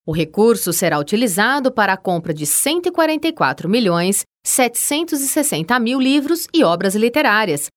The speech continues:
adquiridos por meio do programa, e que serão distribuídos para escolas públicas de ensino fundamental e médio em dois mil e dezessete. O Fundo Nacional de Desenvolvimento da Educação, F N D E, é o responsável por efetuar o pagamento às editoras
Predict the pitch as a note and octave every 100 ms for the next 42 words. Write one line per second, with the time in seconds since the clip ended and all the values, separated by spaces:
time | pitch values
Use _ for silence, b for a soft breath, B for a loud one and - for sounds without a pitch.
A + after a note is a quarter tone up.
0 | _ G3+ G3 G#3 F3 G3+ G#3 G3 - E3
1 | D#3+ A3 B3+ C4+ D4+ G#3 E3+ D3 C3+ -
2 | _ - G#3 G#3 - D3 C#3 D#3+ G#3 D#4
3 | C#4 C#4 G#3+ G3 A#3+ - E3+ E3+ - B2+
4 | C3 - G#3 C4+ D4 D4 C#4 B3 C4+ -
5 | E3+ C#3+ A3+ C#4+ E4 E4+ - F#3 F3+ -
6 | D4+ C4+ E3+ E3+ F3 C#4 A#3+ A3 G#3 D#3+
7 | D3+ C#3+ D3+ F#3+ G3+ G3 E3 D#3+ - C3
8 | _ _ G4 F4+ F#4 G#4 G4+ F#4+ - D#4+
9 | F#3+ F#3+ F3 D#3+ E3 E3 D3+ D3+ D3 G3+
10 | C4 C#4+ D#4 D4+ D#4 - A#3 C#4+ - D3+
11 | D3 D#3+ D3+ E3 G3+ F3 A3 B3 _ _
12 | F3+ D3+ D3+ G#3+ C#4 F#4 F4 C4 A3+ A3+
13 | A#3 G#3+ F#3 F3+ D#3+ D#3 F3 C4 C4+ B3+
14 | G#3+ E3+ E3 D#3+ D#3+ D#3 E3+ D#3+ E3+ A#3